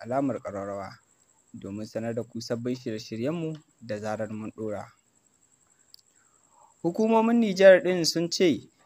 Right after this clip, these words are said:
dakarun ƙasar sun ci gaba da ƙaddamar da atisayen sama da ƙasa. Sai dai ba abu ne mai sauƙi ya iya tantance iƙirarin sojojin ba. Lamarin ya faru ne a yankin Tilaberi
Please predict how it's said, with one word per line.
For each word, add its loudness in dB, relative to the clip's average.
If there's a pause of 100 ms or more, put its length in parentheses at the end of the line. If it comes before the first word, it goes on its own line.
(100)
dakarun -6
ƙasar 0
sun -6
ci -4
gaba 2
da 2
ƙaddamar 0
da 0
atisayen 0
sama 0
da -6
ƙasa. -8 (140)
Sai 2
dai 4
ba 10
abu 0
ne 2
mai 0
sauƙi -2
ya 8
iya 4
tantance 0 (160)
iƙirarin 2
sojojin -2
ba. -6 (460)
Lamarin 4
ya 8
faru 4
ne 4
a 2
yankin 0
Tilaberi 0